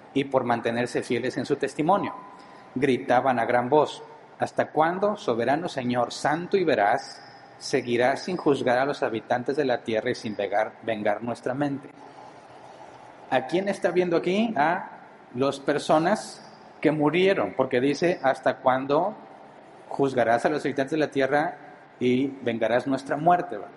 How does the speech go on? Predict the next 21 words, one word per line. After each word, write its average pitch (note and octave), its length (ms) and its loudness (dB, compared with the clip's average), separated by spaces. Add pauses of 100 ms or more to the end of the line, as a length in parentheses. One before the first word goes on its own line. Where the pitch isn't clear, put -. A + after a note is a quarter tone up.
(600)
Son A#2+ 180 -2
gente C#3 280 0
muerta, C3 540 2 (380)
¿verdad? C#3 320 0 (460)
Son B2 260 0
las C3+ 320 0
almas C#3+ 720 2 (680)
que C3+ 80 2
están C#3+ 420 0
hablando D3 760 2
con D#3+ 160 2
Dios, E3+ 400 2 (140)
¿verdad? C3+ 320 -2 (800)
Dice, C3+ 180 2
"Bueno, G#3 260 0
es - 60 -8
que B3 100 -2
Apocalipsis E3+ 540 -2
es F3 120 -4
todo F#3 180 0
simbólico, B2+ 840 0